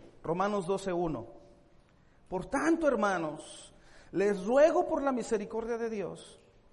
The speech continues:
que presenten sus cuerpos como sacrificio vivo".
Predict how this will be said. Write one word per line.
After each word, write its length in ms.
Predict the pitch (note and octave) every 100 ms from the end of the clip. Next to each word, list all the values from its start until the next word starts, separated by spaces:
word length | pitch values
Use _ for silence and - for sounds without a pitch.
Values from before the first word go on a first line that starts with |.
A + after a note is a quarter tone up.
| - - -
que 120 | -
presenten 840 | G3+ G3+ G3 - A#3+ B3+ C4 C#4 C4+
sus 320 | A#3 F#3+ -
cuerpos 600 | - G#3+ A3 A3 B3 -
como 320 | F#3+ F3+ E3
sacrificio 760 | E3+ D#3+ D#3+ D#3 G3+ F#3+ G3+
vivo". 400 | F3 G3+ G#3+ D#3+